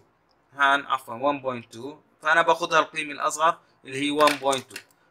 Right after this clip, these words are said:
يعني راح آخذ أول بداية الحل إنه قيمة L تساوي one point two من قيمة B.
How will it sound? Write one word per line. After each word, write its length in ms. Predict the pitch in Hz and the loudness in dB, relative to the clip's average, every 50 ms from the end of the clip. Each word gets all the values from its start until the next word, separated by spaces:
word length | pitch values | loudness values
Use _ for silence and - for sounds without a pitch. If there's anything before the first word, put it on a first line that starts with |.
| _ - | _ -4
يعني 120 | 120 127 | -2 0
راح 160 | 131 131 131 139 | 0 0 4 6
آخذ 280 | 170 165 - 151 - - | 6 6 6 4 -4 -2
أول 280 | - 165 156 151 143 135 | 0 2 4 4 4 4
بداية 380 | 131 - - 156 151 151 147 - | 2 -4 -6 -2 -2 -2 -2 -4
الحل 340 | 143 135 - 123 117 110 | -8 -6 -2 -2 -2 -2
إنه 240 | - - 123 123 123 | -4 -10 -16 -18 -18
قيمة 360 | - - 160 160 156 156 160 - - | -16 -12 -10 -10 -8 -8 -10 -10 -10
L 200 | 135 131 110 110 | -12 -12 -12 -10
تساوي 460 | - - - 135 127 131 139 151 156 | -10 -4 0 2 2 4 4 4 2
one 100 | 156 139 | 2 0
point 380 | 143 147 147 147 139 _ - 165 165 170 175 170 - _ - | -4 -4 -4 -4 -6 _ -12 -10 -8 -8 -8 -8 -10 _ -6
two 40 | 165 | -2
من 340 | 170 180 190 190 175 165 151 | 2 2 4 2 2 0 -2
قيمة 320 | 143 - 156 156 151 143 - _ | -4 -6 -6 -6 -6 -8 -10 _
B. 40 | - | -20